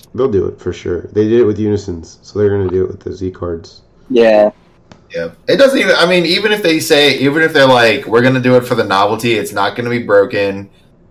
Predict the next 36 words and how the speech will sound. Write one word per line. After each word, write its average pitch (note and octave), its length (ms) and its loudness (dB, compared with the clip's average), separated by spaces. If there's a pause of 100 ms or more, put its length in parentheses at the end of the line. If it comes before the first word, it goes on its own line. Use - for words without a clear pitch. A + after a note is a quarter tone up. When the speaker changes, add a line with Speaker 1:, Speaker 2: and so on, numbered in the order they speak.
(220)
Speaker 3:
you G2+ 120 -10
know, F2 200 -4
you're G2+ 200 -6
probably A#2 320 4
not A2 180 0
gonna G#2+ 160 0
play G2 240 2
this." F#2 300 2
It's, G2 140 -8
it's G2 180 -8
like G#2 160 0
some G#2+ 240 -6
random G#2+ 300 0
five G2+ 340 0
drop F#2+ 260 -2
that - 120 -2
doesn't G2+ 280 -4
win G2+ 120 -10
the G2+ 100 -12
game F#2 320 -6
and F2+ 100 -8
nobody G2 320 0
plays F#2 320 -2
it, F2+ 260 -4 (440)
much G#2+ 300 -2
like G2+ 280 0
the G2+ 140 2
Unison G2+ 460 -4
they F#2 120 -2
released. F2+ 500 -6
It's G2 160 -8
just G2+ 240 -8
like, F#2 440 0 (640)
yeah, D#3 200 4
you D3+ 140 4
know A#2+ 440 4